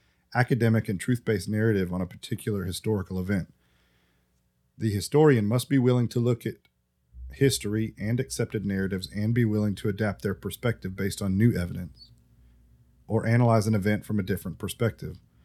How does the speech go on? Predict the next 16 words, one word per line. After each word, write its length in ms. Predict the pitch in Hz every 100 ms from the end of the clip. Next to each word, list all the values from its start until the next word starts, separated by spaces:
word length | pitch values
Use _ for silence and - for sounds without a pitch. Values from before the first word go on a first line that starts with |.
| _ _ _ _
While 140 | 101 101
this 220 | 113 123
may 120 | 113
be 120 | 101
difficult 640 | 95 131 147 117 - 95 -
and 260 | 110 131 -
challenge 560 | 131 110 107 101 -
long-held 760 | 98 101 120 117 135 127 123 - _ - -
notions 540 | 107 95 - 98 -
about 360 | - 92 95 113
a 40 |
historical 560 | 110 107 113 104 87 95
event, 340 | 90 90 87 -
figure, 380 | - 113 127 143
or 100 | 117
process 720 | - 101 90 87 87 -